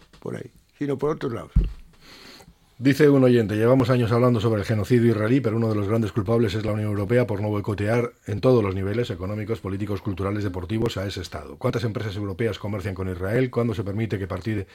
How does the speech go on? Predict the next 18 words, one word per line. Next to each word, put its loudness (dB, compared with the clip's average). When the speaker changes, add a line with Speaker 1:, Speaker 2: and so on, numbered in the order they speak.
Speaker 2:
que -2
participe -2
en -2
Eurovisión? 2
¿O -2
que -10
el -6
Maccabi 6
juegue 6
en 0
Gasteiz?". 0
Bueno, -10
ahora -12
va -12
a -18
jugar -16
el -20
Japón, -10